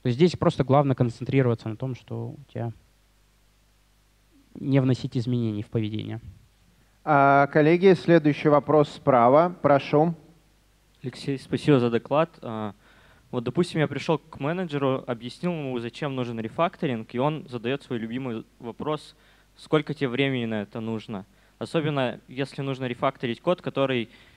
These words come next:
Speaker 3: я вообще не писал, и, в общем,
Speaker 1: Да.
Speaker 3: не знаю, что там происходит. Как оценить,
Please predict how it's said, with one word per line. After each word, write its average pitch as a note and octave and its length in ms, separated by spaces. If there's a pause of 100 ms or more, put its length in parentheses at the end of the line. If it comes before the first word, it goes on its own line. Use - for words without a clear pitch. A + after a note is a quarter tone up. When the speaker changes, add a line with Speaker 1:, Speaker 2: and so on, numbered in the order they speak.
(180)
Speaker 3:
я B2+ 240
вообще B2+ 280
не B2+ 100
писал, C3+ 680
и, C3+ 80 (1000)
в B2 60
общем, B2 160
Speaker 1:
Да. C#3+ 60
Speaker 3:
не C#3 120
знаю, C#3+ 260
что - 100
там B2 140
происходит. A#2 480
Как D#3 200
оценить, D3+ 560